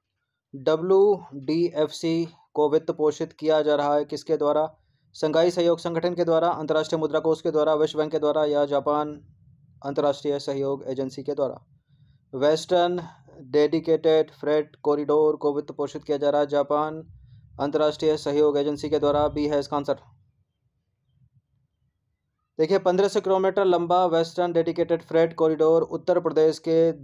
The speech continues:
दादरी से मुंबई के जवाहरलाल नेहरू पोर्ट ट्रस्ट तक विस्तृत है, जो सभी प्रमुख बंदरगाहों से होकर गुजरता है। इसे जापान इंटरनेशनल कोऑपरेशन एजेंसी द्वारा वित्त पोषित किया जा रहा है, तो बी है इसका आंसर।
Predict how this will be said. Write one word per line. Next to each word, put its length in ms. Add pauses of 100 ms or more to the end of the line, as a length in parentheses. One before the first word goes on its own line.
दादरी 440
से 260
मुंबई 360
के 180
जवाहरलाल 520
नेहरू 380
पोर्ट 280
ट्रस्ट 300
तक 180
विस्तृत 360
है, 100 (460)
जो 100
सभी 340
प्रमुख 380
बंदरगाहों 580
से 120
होकर 200
गुजरता 440
है। 120 (420)
इसे 260
जापान 440
इंटरनेशनल 680
कोऑपरेशन 600
एजेंसी 420
द्वारा 240
वित्त 220
पोषित 320
किया 140
जा 120
रहा 80
है, 60
तो 80
बी 140
है 120
इसका 220
आंसर। 360